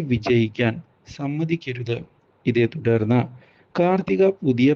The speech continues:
പദ്ധതികൾ പ്ലാൻ ചെയ്യുകയാണ് കിരണിൻ്റെ കൂടെ. ഈ കാര്യം അറിയുന്നത് ഞെട്ടിച്ച് കളഞ്ഞിരിക്കുകയാണ് ഇപ്പോൾ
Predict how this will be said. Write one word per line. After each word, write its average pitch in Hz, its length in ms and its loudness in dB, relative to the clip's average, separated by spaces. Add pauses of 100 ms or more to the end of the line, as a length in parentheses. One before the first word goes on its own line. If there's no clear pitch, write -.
പദ്ധതികൾ 117 520 0 (220)
പ്ലാൻ 113 240 0 (120)
ചെയ്യുകയാണ് 120 680 4 (200)
കിരണിൻ്റെ 113 480 -4 (100)
കൂടെ. 117 280 -4 (680)
ഈ - 20 4 (140)
കാര്യം 196 300 0 (300)
അറിയുന്നത് 117 560 4 (400)
ഞെട്ടിച്ച് 120 500 -2 (220)
കളഞ്ഞിരിക്കുകയാണ് 117 1040 2 (680)
ഇപ്പോൾ 120 240 -2